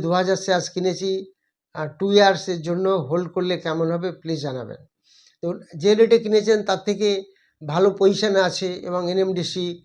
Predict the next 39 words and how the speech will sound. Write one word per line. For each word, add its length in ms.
আগামী 340
দিনে 200
হয়তো 260
একটা 140
ভালো, 200
আহ, 240
এখন 260
অবধি 280
সেইভাবে 380
এখনও 220
ব্রেকআউট 420
দেয়নি, 280
আগামী 300
দিনে 140
ভালো 220
হবে। 220
আর 120
দু 140
বছর 300
রাখলে 200
তো 60
লং 100
টার্ম 180
নিঃসন্দেহে 560
আপনার 260
ভালো 200
হবে। 160
শৈবাল 460
মণ্ডল 320
জানতে 300
চেয়েছেন, 280
কেপিআইটি 600
লং 180
টার্মের 300
জন্য 140
কি 160
রাখা 260
যায়, 200
এর 60